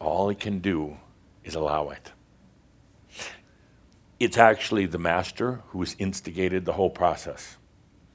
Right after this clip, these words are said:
It's the master who said, it's the master who wants the realization. And the human wants a new experience, but the master with the realization. So, uh, it's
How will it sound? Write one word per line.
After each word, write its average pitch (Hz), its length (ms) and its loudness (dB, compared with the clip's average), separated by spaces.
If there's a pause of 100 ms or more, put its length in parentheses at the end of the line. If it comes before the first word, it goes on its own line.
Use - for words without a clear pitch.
(540)
It's 98 220 -4
the 147 80 2
master 98 460 6
who 90 160 -4
said, 85 400 2 (1600)
it's - 160 -8
the 98 80 2
master 117 420 6
who 85 80 -2
wants 85 320 -2
the - 80 -10
realization. 82 800 -2 (480)
And 104 80 -6
the 104 60 -8
human 139 280 4
wants 95 220 4
a 98 60 6
new 95 180 4
experience, 92 580 4
but - 220 -2
the 95 60 -4
master 101 500 4
with 87 220 -2
the 90 80 -4
realization. 85 840 -2 (1400)
So, 127 500 6 (100)
uh, - 60 2 (100)
it's - 260 2